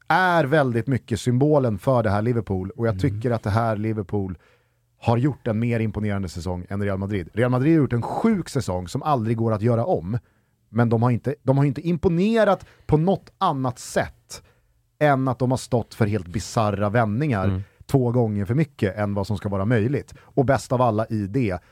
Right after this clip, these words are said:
Speaker 1: frontfiguren har varit Benzema, som har gjort, jag tror, jag snackade med Fantomen om det här för några dagar sedan, jag tror att han har gjort femton mål på så här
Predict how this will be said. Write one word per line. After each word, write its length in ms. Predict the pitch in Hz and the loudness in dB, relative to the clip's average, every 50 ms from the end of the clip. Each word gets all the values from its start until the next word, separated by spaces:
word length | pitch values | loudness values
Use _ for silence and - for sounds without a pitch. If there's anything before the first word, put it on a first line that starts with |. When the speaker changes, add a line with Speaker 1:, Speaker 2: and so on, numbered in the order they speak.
| _ _ | _ _
Speaker 1:
frontfiguren 720 | - - 156 139 113 101 - - 110 107 110 107 104 101 90 | -4 0 0 0 0 -2 -4 -4 -2 0 0 0 0 0 0
har 140 | 95 113 | 2 2
varit 220 | 110 110 101 95 80 | 2 2 0 0 -2
Benzema, 500 | 90 101 98 87 - 127 139 110 80 - | -4 -4 -4 -4 -2 -2 -2 -2 -2 -4
som 220 | - - 113 107 | -4 -4 -2 -2
har 100 | 95 107 | 0 0
gjort, 320 | 107 101 98 - - - - - - - - - - | 0 0 -2 -4 -6 -14 -20 -20 -20 -20 -20 -6 -2
jag 180 | - 131 131 - | 0 0 0 0
tror, 500 | - - 190 202 165 151 156 185 180 147 - _ _ - | 2 2 4 4 2 2 0 -2 -4 -4 -6 _ _ -2
jag 140 | 123 127 | 0 0
snackade 320 | - - 143 131 - 127 120 | 0 0 -4 -2 -2 -2 -2
med 100 | 113 - | -2 -2
Fantomen 400 | - - - 143 143 147 147 143 | -4 -2 0 2 2 2 2 0
om 80 | 135 | 0
det 60 | 123 95 | 0 0
här 80 | 90 | -2
för 60 | 92 | -2
några 140 | 95 98 98 | -2 -2 0
dagar 160 | 107 135 139 | 2 2 2
sedan, 200 | - - 85 85 - _ _ _ - | 2 -2 -6 -12 -14 _ _ _ -4
jag 120 | - 131 | -2 0
tror 100 | - 170 | 2 2
att 60 | 151 | 2
han 80 | 147 143 | 2 2
har 80 | 139 135 | 2 2
gjort 160 | 120 - - _ _ _ _ _ | 0 -2 -4 _ _ _ _ _
femton 720 | - - - 175 143 127 113 110 - - 147 139 139 139 | -6 -2 -2 0 0 -2 -4 -8 -6 -2 0 2 2 2
mål 420 | 147 165 151 113 92 92 104 123 120 - _ _ _ _ _ - | 2 2 2 0 0 -2 -2 -4 -6 -8 _ _ _ _ _ -4
på 100 | - 110 | -2 0
så 80 | 110 | 0
här 100 | 104 92 | -2 -2